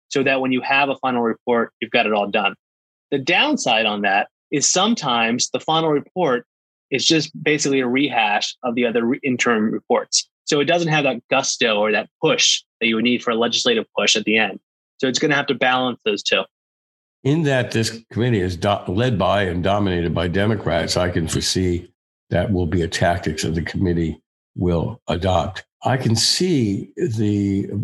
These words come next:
Speaker 2: uh, pro-Trump Republicans just wanting to drag this out forever, especially with the elections looming, just run out the clock. You think that's a likelihood?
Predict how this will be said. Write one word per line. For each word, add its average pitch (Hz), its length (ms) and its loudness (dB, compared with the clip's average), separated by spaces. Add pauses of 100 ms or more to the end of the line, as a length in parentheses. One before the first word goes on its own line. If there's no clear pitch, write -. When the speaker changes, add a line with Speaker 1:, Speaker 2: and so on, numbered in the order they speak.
Speaker 2:
uh, 98 200 2
pro-Trump 120 680 -2
Republicans 98 680 0
just 101 200 -2
wanting 98 300 0
to 85 60 -2
drag 87 340 0
this 82 200 -2
out 90 160 0
forever, 92 360 0
especially 95 460 0
with 87 160 0
the 87 100 0
elections 90 600 0
looming, 85 460 0 (160)
just 117 180 -2
run 104 260 0
out 92 200 0
the 92 80 -6
clock. - 400 -2 (400)
You 110 100 0
think 123 160 0
that's 120 260 0
a 95 60 0
likelihood? 101 640 0